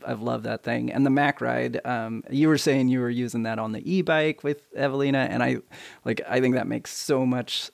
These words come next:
sense to put those two things together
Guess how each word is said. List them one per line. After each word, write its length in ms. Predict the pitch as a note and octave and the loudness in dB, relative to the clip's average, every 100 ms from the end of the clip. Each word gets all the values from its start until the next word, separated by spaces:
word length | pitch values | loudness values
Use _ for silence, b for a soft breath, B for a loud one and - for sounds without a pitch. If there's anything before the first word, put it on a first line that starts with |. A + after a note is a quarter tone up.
| - | -12
sense 560 | - D3+ B2 B2 - | -4 -2 0 -2 -6
to 120 | - - | -12 -10
put 200 | C3 - | -6 -4
those 200 | A#2+ - | -4 -4
two 180 | B2 | -8
things 400 | A2 - B2 A#2 | -8 -6 -4 -4
together 540 | - A2 A#2 A#2+ C3+ | -6 -6 -4 -2 -4